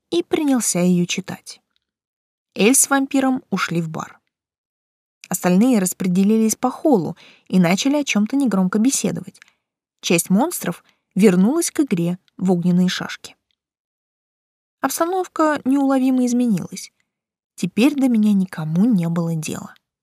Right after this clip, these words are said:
Уютно потрескивал камин.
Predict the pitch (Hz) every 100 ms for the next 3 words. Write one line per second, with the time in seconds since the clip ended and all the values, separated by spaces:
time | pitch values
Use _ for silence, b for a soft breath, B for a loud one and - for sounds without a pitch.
0 | _ _ _ _ _ _ _ _ _ _
1 | _ _ _ 220 277 403 330 277 254 220
2 | 233 226 220 208 214 180 165 165